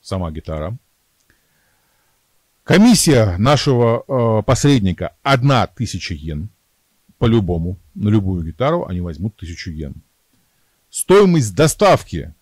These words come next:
до города Владивосток — семь с половиной тысяч йен.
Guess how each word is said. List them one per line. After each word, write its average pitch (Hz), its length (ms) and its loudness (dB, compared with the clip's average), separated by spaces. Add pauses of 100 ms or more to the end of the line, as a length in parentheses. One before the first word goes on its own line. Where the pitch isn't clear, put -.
(160)
до 160 400 4
города 135 420 2
Владивосток — 127 920 0 (220)
семь 123 340 0
с - 80 -8
половиной 98 480 -2
тысяч - 480 -12 (220)
йен. 92 500 -4